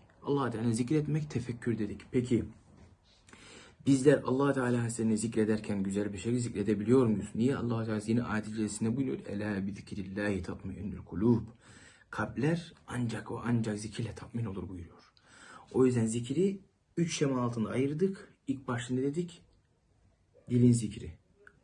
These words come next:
Ama kalp neyle tatmin oluyor? Allah Teala zikrederek. O yüzden kalp zaten ilk baş dilin zikrinden sonra geliyor. Neden? İlk başta kalbimiz di-, zikir ile mutmain olduğu için ilk zikredeceğiz. Ondan sonra kalbe geçeceğiz.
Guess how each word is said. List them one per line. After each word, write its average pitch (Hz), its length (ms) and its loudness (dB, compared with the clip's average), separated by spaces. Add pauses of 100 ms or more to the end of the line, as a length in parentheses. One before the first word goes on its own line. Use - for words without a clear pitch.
Ama 117 240 -2
kalp 165 260 -2
neyle 127 200 2
tatmin 120 300 -2
oluyor? 151 360 2 (160)
Allah 117 240 -2
Teala 113 160 -4
zikrederek. 110 600 -4
O 143 100 -2
yüzden 147 320 0
kalp 196 300 -4 (500)
zaten 123 500 -2
ilk - 240 -6
baş 117 240 -4
dilin 127 220 4
zikrinden 127 480 2
sonra 143 360 0
geliyor. 143 400 2
Neden? 113 360 -2
İlk 147 220 -4
başta - 280 -10
kalbimiz 127 580 -4 (600)
di-, 113 200 -2
zikir 120 260 0
ile 117 260 2
mutmain 120 420 -2
olduğu 127 240 -2
için 170 220 -2
ilk 135 180 -6
zikredeceğiz. 160 640 -2
Ondan 131 260 -4
sonra 147 300 -8
kalbe - 320 -12
geçeceğiz. - 560 -20